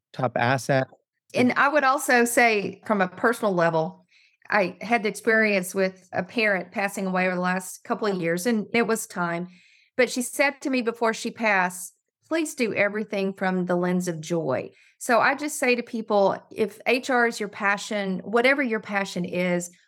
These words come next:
Speaker 2: own it, cultivate it, love it,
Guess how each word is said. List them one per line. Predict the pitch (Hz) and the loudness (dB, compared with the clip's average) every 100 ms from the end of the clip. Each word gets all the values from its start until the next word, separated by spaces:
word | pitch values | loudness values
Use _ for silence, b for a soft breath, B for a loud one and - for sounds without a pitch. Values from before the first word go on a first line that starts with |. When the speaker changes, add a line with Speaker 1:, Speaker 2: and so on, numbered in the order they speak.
| b - 220 | b -14 0
Speaker 2:
own | 233 247 | 2 4
it, | 240 220 - - | 4 0 -6 -4
cultivate | 220 220 208 202 190 | -2 -2 0 0 2
it, | 190 180 _ _ | 0 -4 _ _
love | 190 202 208 202 | -2 2 4 2
it, | 196 | -2